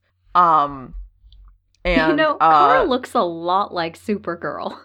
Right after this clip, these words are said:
Speaker 2: No,
Speaker 1: That's
Speaker 2: Kara's way too busy to be Supergirl. <laughs>
Speaker 1: <laughs> Look at everything she's got going on. It's ridiculous. Um, she also, uh, this, this varies depending on the version.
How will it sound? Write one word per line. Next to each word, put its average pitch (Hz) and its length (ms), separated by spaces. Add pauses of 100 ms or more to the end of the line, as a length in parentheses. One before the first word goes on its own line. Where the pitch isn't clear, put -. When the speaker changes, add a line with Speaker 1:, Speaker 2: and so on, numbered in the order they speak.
(580)
Speaker 2:
No, 277 420
Speaker 1:
That's 320 180
Speaker 2:
Kara's 330 340
way 247 360
too 214 260
busy 180 340
to 165 140
be 160 140
Supergirl. - 880
<laughs> - 160
Speaker 1:
<laughs> - 20
Look 392 1500
at 339 60
everything 175 500
she's 160 240
got - 300
going 127 300
on. 98 260
It's - 140
ridiculous. 277 640 (520)
Um, 175 600 (840)
she - 260
also, 277 600 (100)
uh, 165 580 (500)
this, 262 240 (140)
this 247 260
varies 220 400
depending 196 460
on 180 180
the 175 80
version. 180 540